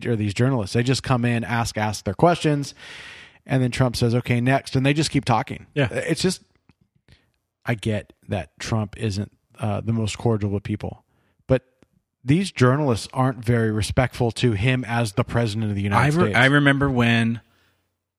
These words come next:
Speaker 2: any president, everybody would raise their hand and shout and try to get their question answered, and the president would point to somebody and say, "Okay, ask your question, wherever you're from." They would ask the question, everybody would shut up,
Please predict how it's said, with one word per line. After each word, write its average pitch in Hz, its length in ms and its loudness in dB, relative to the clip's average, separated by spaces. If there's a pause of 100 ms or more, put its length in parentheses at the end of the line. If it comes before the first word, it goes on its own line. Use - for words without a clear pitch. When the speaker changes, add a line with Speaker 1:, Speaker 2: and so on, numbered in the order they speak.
Speaker 2:
any 120 200 4
president, 107 540 0 (1040)
everybody 131 380 4
would 101 360 -2
raise 180 280 4
their 180 120 4
hand 160 320 4
and 123 180 -2
shout 147 340 2
and 113 180 -2
try 147 200 2
to 151 80 2
get 139 180 0 (420)
their 120 160 0
question 120 520 0
answered, 107 360 0
and 92 300 -6 (380)
the - 80 -20
president 127 500 0
would 98 360 -2 (140)
point 143 300 0
to 123 100 -6
somebody 117 420 0
and 104 120 -4
say, 98 200 -4
"Okay, 87 320 -6 (240)
ask 95 180 -10
your 98 80 -10
question, 90 420 -10 (240)
wherever 95 280 -6
you're 95 120 -4
from." 85 260 -10 (960)
They 87 100 -12
would 82 140 -8
ask 90 220 -4
the - 100 -6
question, 98 480 -2
everybody 117 320 0
would 110 100 -4
shut 107 180 0
up, 95 200 -4